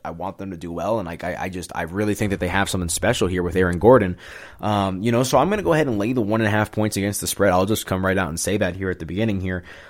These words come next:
Um, you know, I, I just think that, you know, when you're looking at this, one and a half is a pretty much pick 'em line in the N B A. And, uh, let me, let me pull up a money line number here. One second, bear with me.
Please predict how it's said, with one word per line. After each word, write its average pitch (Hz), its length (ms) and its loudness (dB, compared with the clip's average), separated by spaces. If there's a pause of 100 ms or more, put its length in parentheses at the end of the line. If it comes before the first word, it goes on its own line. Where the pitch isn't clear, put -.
Um, 90 440 -4
you 107 100 0
know, 104 100 0
I, 98 260 2
I 107 60 4
just 113 260 0
think 107 200 0
that, 98 260 2
you 101 120 2
know, 98 80 0
when 95 160 -2
you're 98 80 -2
looking 101 300 0
at 98 160 -6
this, 95 200 -4
one 92 220 -4
and 104 80 -2
a 92 60 -4
half 95 280 -2
is 90 100 -6
a 87 60 -8
pretty 110 460 0
much 101 320 -2
pick - 240 -6
'em 92 180 -4
line 98 380 -2
in 95 160 -4
the 92 160 -4
N 95 200 -4
B 90 200 -4
A. 90 320 -4 (360)
And, 90 300 -4
uh, 90 60 -2
let 98 120 -4
me, 101 180 -2
let 104 100 -6
me 101 80 -4
pull 95 180 -4
up 82 80 -6
a 82 100 -8
money 90 340 -4
line 85 280 -6
number 85 340 -6
here. 87 600 -6 (400)
One 80 300 -10
second, - 480 -10
bear 71 180 -4
with 65 240 -10
me. 64 220 -10